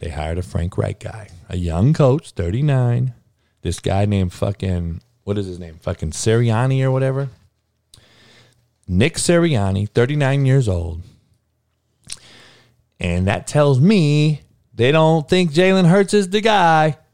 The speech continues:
And they paid fucking Wentz a lot of money. And when you pay guys a lot of money, the next guy that gets fired is the G M, 'cause the owner ain't going nowhere. So you already got rid of the coach. Now the G M's next if Jalen Hurts don't work.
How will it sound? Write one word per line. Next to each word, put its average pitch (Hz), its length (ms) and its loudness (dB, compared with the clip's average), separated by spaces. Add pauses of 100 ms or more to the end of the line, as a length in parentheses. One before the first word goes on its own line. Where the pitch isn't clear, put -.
(120)
And 117 120 0
they 127 140 2
paid 175 380 0
fucking 190 520 0
Wentz 208 280 2
a 214 40 2
lot 214 200 2
of 226 80 0
money. 190 520 4 (720)
And 110 240 4
when 117 140 2
you 135 100 0
pay 190 220 2
guys 208 300 2
a 214 40 0
lot 214 200 2
of 214 80 0
money, 208 480 2 (760)
the 98 140 -4
next 123 300 0
guy 220 180 2
that 196 100 2
gets 170 180 0
fired 151 300 4
is 127 120 -2
the 135 120 2
G 147 320 2
M, 147 240 2 (280)
'cause 135 200 2
the 127 100 4
owner 220 200 4
ain't 185 160 2
going 156 200 4
nowhere. 160 460 2 (1200)
So - 120 -4
you 120 140 6
already 202 160 4
got 233 120 4
rid 240 120 4
of 240 40 -2
the 226 80 -4
coach. 220 520 0 (400)
Now 117 160 2
the 185 100 -2
G 208 240 2
M's 214 220 4
next 208 480 0
if 107 80 0
Jalen 151 280 2
Hurts 160 200 2
don't 131 180 2
work. 120 300 0